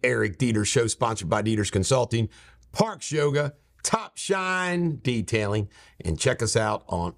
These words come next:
all of our platforms. Well, Michelle Obama's weighed in. You can't make it up, folks. Michelle Obama says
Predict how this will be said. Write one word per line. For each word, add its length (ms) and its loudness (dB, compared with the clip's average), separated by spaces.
all 220 2
of 100 0
our 100 2
platforms. 680 -2
Well, 500 2
Michelle 960 2
Obama's 640 2
weighed 440 4
in. 580 0
You 80 -2
can't 300 -2
make 200 -2
it 80 0
up, 180 0
folks. 360 0
Michelle 400 2
Obama 560 2
says 400 2